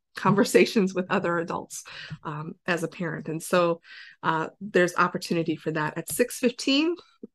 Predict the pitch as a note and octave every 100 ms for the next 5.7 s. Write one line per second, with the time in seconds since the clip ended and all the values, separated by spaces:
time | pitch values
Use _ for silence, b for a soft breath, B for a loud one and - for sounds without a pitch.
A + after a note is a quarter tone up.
0 | _ _ - - - - G#3 G3 F3+ -
1 | A3 A3+ G#3+ A3 - F3 F3+ F#3 E3 E3+
2 | E3+ G3 F3+ E3+ F3 F#3 E3 D#3+ D3+ E3+
3 | E3+ D#3+ - D#3+ D#3+ F#3 D#3 D3 - A#3+
4 | B3+ A3+ A3+ F#3+ - A#3 A3 A#3+ C4+ C4+
5 | - D3+ D3+ D#3+ C#3+ D#3+ A#3